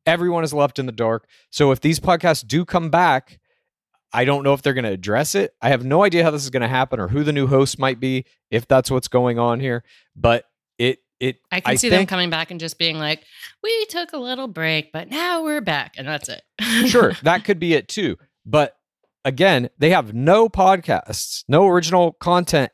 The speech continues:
Speaker 1: airing the week before a new season of Bachelorette.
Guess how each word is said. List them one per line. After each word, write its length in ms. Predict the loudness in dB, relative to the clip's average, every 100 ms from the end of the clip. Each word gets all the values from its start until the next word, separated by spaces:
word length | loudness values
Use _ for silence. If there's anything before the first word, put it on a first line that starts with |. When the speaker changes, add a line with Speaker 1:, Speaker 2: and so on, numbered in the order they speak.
| 0
Speaker 1:
airing 460 | 2 4 4 0 -4
the 180 | -2 -2
week 520 | 0 0 -2 -4 -10 -6
before 720 | -2 -2 2 4 6 4 2 0
a 80 | 0
new 220 | 2 0
season 380 | 0 -2 -2 -2
of 100 | 2
Bachelorette. 680 | 2 2 0 2 2 2